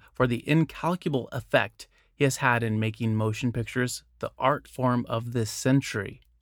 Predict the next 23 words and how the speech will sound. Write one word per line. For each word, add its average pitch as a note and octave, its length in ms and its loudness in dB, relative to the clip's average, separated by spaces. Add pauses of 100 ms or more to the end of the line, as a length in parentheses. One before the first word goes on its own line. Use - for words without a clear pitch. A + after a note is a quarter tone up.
(880)
He E3 160 4
continues F3+ 560 2
to E3+ 80 0
be E3 80 4
held D#3 200 4
in C#3 80 4
high D3+ 200 2
regard, C#3 580 -2 (220)
with B2+ 260 -2
The B2 140 0
Gold C3 320 6
Rush, C3+ 420 2 (140)
City D3+ 260 2
Lights, B2 480 2 (140)
Modern C3+ 340 6
Times, A#2 360 0 (280)
and D3+ 140 6
The D3+ 80 6
Great D#3 280 4
Dictator A#2+ 480 0
often C3 320 0
ranked A2+ 320 0
on A2+ 180 -4